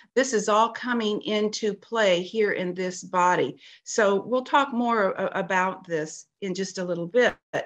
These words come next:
The fourth body is known as the wisdom body. This is our, our higher mind.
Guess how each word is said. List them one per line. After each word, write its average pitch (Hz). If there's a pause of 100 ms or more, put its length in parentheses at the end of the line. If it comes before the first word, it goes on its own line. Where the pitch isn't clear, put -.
(720)
The 269
fourth 311
body 208
is 190
known 202
as 180
the 180
wisdom 175
body. 143
This 202
is 254
our, 208
our 185
higher 185
mind. 160